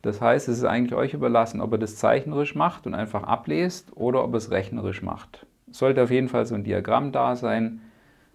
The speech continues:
Ich würde dann beides am besten hinschreiben, wenn's nicht explizit, wenn nicht explizit nur eines verlangt ist. Begründe zudem, wieso sich die Wasseroberfläche entlang der eingezeichneten Achse nirgendwo in Ruhe befinden kann.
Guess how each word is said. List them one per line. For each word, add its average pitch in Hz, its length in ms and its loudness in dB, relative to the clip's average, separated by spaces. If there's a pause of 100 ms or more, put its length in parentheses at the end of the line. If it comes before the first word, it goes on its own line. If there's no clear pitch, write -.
(100)
Ich - 220 -6
würde 107 160 2
dann 90 100 -2
beides 85 640 -2
am 95 140 -6
besten 95 340 -8
hinschreiben, - 540 -6
wenn's - 240 -8
nicht - 100 -10
explizit, - 580 -8 (800)
wenn 101 100 2
nicht 104 120 2
explizit 107 540 -2
nur 95 160 2
eines 95 320 2
verlangt 85 420 -4
ist. - 340 -12 (680)
Begründe 151 420 4
zudem, 147 520 4
wieso 123 220 4
sich 120 180 0
die 92 140 0
Wasseroberfläche 117 800 2
entlang 101 380 2
der 101 140 2
eingezeichneten 113 840 0
Achse 135 580 -2 (100)
nirgendwo 131 720 4
in 120 120 2
Ruhe 123 320 2
befinden 101 560 -6
kann. - 240 -12